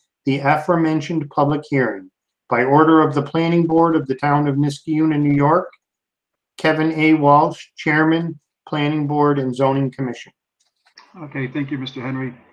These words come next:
Speaker 2: And we have Mister Nicky on the line. And, uh, Mister Nicky, uh, do you hear me okay?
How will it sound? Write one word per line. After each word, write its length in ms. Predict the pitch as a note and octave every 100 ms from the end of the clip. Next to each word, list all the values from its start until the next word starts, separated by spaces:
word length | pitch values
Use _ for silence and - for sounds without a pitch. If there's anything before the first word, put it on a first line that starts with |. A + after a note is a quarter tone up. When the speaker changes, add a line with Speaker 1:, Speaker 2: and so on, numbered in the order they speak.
| _ _
Speaker 2:
And 100 | C#3+
we 100 | C#3+
have 160 | D#3 D3
Mister 300 | E3 E3+ D#3
Nicky 340 | D3+ D3+ D#3+
on 120 | D3+ D3
the 60 |
line. 520 | C#3+ D3+ D#3 D#3+ D#3 -
And, 360 | G3 C#3 C3+ C3+
uh, 140 | C3+
Mister 240 | C#3+ -
Nicky, 400 | D3+ D#3 F3 F3 - _ _ _ _
uh, 140 | C#3+ C3+
do 60 | C3+
you 60 |
hear 160 | B2+ D3
me 100 | D#3
okay? 280 | D3+ E3+